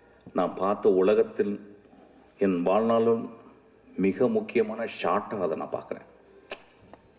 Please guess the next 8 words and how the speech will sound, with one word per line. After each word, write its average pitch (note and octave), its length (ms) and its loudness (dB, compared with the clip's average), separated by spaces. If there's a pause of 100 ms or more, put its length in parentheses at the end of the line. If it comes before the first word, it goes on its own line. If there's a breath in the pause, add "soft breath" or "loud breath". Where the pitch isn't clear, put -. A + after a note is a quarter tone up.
(440)
நான் E2+ 100 -6
சொல்றது F#2 280 2
கொஞ்சம் F2+ 260 -4
கூட F#2+ 80 0
வெக்கப்படல. - 480 -6 (2500)
அந்த E2+ 220 0
மாதிரி G2 280 2
ஒரு D#2+ 360 0